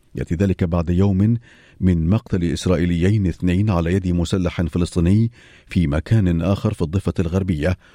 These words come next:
واقتحام مستوطنين إسرائيليين لبلدة فلسطينية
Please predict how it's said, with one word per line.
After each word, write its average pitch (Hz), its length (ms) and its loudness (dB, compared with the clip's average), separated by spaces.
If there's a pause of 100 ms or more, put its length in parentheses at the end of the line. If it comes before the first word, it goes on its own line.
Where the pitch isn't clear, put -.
(180)
واقتحام 101 640 -2
مستوطنين 87 720 0
إسرائيليين 90 680 0 (360)
لبلدة 92 600 0
فلسطينية 95 560 0